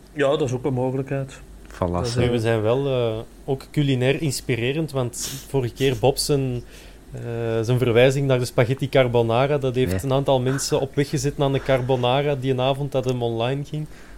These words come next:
Speaker 3: Dus ik
Speaker 2: Ja.
Speaker 3: denk dat er vrijdag tomatensaus met balkjes op, eh, of tomatensoep zelfs, het is zo wat weerder voor, maar balkjes in tomatensaus op het menu komen
Speaker 2: Ja.
Speaker 3: bij een aantal mensen.
Speaker 2: Of, eh,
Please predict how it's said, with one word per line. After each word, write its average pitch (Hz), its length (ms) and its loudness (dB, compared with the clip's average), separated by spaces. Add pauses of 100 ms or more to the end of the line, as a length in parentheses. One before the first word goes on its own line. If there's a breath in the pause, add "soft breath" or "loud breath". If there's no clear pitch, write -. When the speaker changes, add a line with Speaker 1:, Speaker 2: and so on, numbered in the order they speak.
Speaker 3:
Dus 123 100 -2
ik 87 60 6
Speaker 2:
Ja. 87 60 4
Speaker 3:
denk 120 120 4
dat 120 120 4
er 113 100 -2
vrijdag 120 360 4
tomatensaus 113 1500 0
met 110 380 -2
balkjes 107 600 -2 (560 loud breath)
op, 113 260 -4
eh, 107 260 2 (220)
of - 120 -12
tomatensoep 120 540 0
zelfs, 139 340 0
het - 80 -12
is 123 100 -8
zo 123 80 -6
wat 113 200 -4
weerder 123 360 -2
voor, 117 240 -6
maar 110 120 -2
balkjes 117 360 2
in 117 100 -2
tomatensaus 104 720 -4
op 107 100 -8
het - 140 -8
menu 104 260 -6
komen 107 300 -4
Speaker 2:
Ja. 123 80 4
Speaker 3:
bij 101 100 0
een 98 120 -6
aantal 101 240 -10
mensen. 107 460 -12
Speaker 2:
Of, - 360 0
eh, 123 240 4